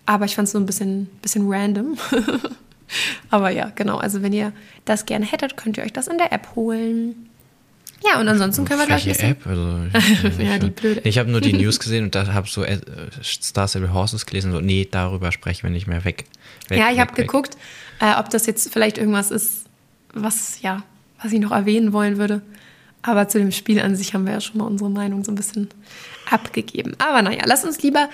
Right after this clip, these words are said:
Speaker 1: über das Strandfest reden, denn wir
Speaker 2: Mhm.
Speaker 1: sind uns ja nach wie vor nicht sicher. Aber Lukas und ich haben eben festgestellt, dass wir, dass es das wohl letztes Jahr entweder nicht gab oder wir da keine Folge zugemacht haben, weil wir vielleicht irgendwie nicht da waren oder was
Speaker 2: Nein,
Speaker 1: auch
Speaker 2: das
Speaker 1: immer.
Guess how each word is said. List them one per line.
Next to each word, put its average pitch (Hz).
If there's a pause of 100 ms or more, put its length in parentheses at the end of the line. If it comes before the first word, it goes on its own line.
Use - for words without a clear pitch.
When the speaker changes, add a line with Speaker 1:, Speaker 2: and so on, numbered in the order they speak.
(260)
Speaker 1:
über 254
das 254
Strandfest -
reden, 196
denn 226 (340)
wir 131
Speaker 2:
Mhm. -
Speaker 1:
sind 277
uns 254
ja 220
nach 233
wie 269
vor 226
nicht 202
sicher. 277 (340)
Aber 208
Lukas 240
und 254
ich 247
haben 240
eben 220
festgestellt, 262 (400)
dass -
wir, 247
dass 214
es 233
das -
wohl 214
letztes 202
Jahr 220
entweder 208
nicht 196
gab 202 (340)
oder 269
wir 247
da 277
keine 269
Folge 311
zugemacht 202
haben, 208
weil 196
wir 196
vielleicht 208
irgendwie 208
nicht 196
da 233
waren 233
oder 208
was 202
Speaker 2:
Nein, 95
Speaker 1:
auch 92
Speaker 2:
das -
Speaker 1:
immer. 233